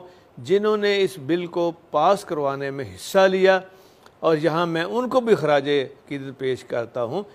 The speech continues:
कि इसमें लोगों की शहादतें भी हुईं इस तहरीक के दौरान। मैं ये बताना चाहता हूँ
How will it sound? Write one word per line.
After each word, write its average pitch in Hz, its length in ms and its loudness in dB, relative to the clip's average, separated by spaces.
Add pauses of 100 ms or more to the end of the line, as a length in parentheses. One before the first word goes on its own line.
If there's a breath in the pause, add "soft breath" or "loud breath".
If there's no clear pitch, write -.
(180 loud breath)
कि 156 120 -4
इसमें 165 260 -4
लोगों 147 300 -4
की 180 140 -10
शहादतें 117 580 -2
भी 240 100 -2
हुईं 135 340 0 (380 soft breath)
इस - 220 -8
तहरीक 143 420 0
के 151 120 2
दौरान। 98 400 -6 (200)
मैं 180 180 4
ये 214 220 6
बताना 180 420 4
चाहता 170 380 2
हूँ 160 200 -2